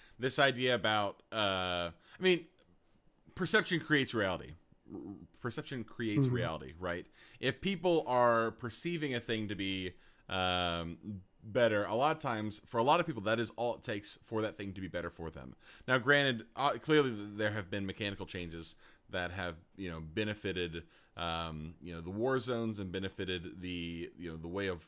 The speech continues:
Speaker 1: you know, the general way of life, the general ecosystem in Lowsec.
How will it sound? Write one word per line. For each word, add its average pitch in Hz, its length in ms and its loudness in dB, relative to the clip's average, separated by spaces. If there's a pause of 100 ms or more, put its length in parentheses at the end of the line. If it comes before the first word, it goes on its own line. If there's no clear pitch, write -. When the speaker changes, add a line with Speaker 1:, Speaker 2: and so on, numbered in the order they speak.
Speaker 1:
you 80 80 -10
know, 76 160 -8
the 80 80 -18
general 117 320 -2
way 101 140 0
of 90 140 -2
life, 85 340 -4
the 87 100 -8
general 98 260 -6
ecosystem 87 520 -10
in 87 120 -6
Lowsec. 82 400 -8